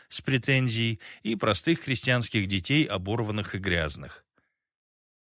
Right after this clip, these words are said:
Доктор то ходил между своими маленькими гостями, обнимая то одного, то другого,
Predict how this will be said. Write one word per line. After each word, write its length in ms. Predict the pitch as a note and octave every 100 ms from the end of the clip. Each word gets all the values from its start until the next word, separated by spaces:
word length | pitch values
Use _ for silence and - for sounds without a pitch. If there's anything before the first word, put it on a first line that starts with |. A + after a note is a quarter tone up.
| _ -
Доктор 440 | A2+ A#2 - G2
то 140 | A2+
ходил 420 | G2 A2 A2 A2 G#2
между 340 | G2+ F#2 F2
своими 460 | - G2+ G2 F#2+ F#2
маленькими 560 | F#2+ F#2+ F2 - F#2
гостями, 680 | F2+ F#2 - G2+ G2+ G2 F2 - _
обнимая 600 | - F2 G#2 G#2 G2 F#2
то 160 | E2+ G2+
одного, 440 | G2 G2+ F#2+ F#2+
то 160 | F2+ F#2
другого, 520 | F#2+ G2 D#3+ E3+ D3+